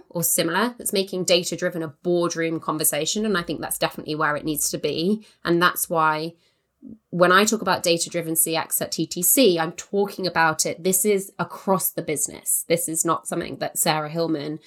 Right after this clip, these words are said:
as the head of data, does on her own. We also found that actually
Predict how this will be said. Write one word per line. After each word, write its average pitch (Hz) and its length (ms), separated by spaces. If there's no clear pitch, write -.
as 156 360
the 156 240
head 170 260
of 143 160
data, 160 640
does 165 180
on 147 140
her 151 280
own. - 320
We 220 360
also 247 400
found 175 320
that - 100
actually 165 640